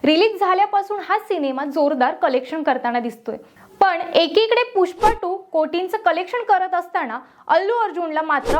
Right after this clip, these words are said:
अटक झाली आहे. पुष्पा दोनच्या स्क्रीनिंगच्या दरम्यान हैदराबादच्या संध्या थिएटरमध्ये एका महिलेचा मृत्यू घडल्याची बातमी समोर आली होती. आता या प्रकरणी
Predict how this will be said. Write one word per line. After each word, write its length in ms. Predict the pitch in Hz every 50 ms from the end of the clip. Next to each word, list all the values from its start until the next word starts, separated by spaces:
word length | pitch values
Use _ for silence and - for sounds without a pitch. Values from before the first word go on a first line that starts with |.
| 320 -
अटक 220 | 320 269 285 320
झाली 340 | 285 277 285 311 269 240 240
आहे. 180 | 226 226 220 - - _ _ _ _ _ _ _ _ _
पुष्पा 320 | - 311 302 302 - 359 339
दोनच्या 380 | 277 311 302 302 302 311 403
स्क्रीनिंगच्या 540 | 392 - - 330 320 302 330 359 403 427 466
दरम्यान 380 | 415 403 349 330 311 294 277 294 - - - _ - 320
हैदराबादच्या 680 | 320 285 254 370 427 427 415 359 330 - - 330 359
संध्या 400 | 359 359 - 403 339 339 349 427
थिएटरमध्ये 760 | 453 453 466 453 381 370 370 349 359 349 349 320 240 262 262 262 - -
एका 200 | 285 277 339 339
महिलेचा 520 | 330 320 285 294 320 370 381 330 - 294
मृत्यू 400 | 311 294 269 311 311 285 415 427
घडल्याची 380 | 392 392 311 277 277 269 277 381
बातमी 400 | 349 320 302 269 277 - 294 285
समोर 300 | 294 294 269 262 262 240
आली 180 | 233 226 226
होती. 300 | 240 240 220 - - - - _ _ _ _ - - - - -
आता 200 | - 285 285 -
या 160 | 311 302 302 294
प्रकरणी 580 | 294 311 285 269 277 359 415 415 392 370 403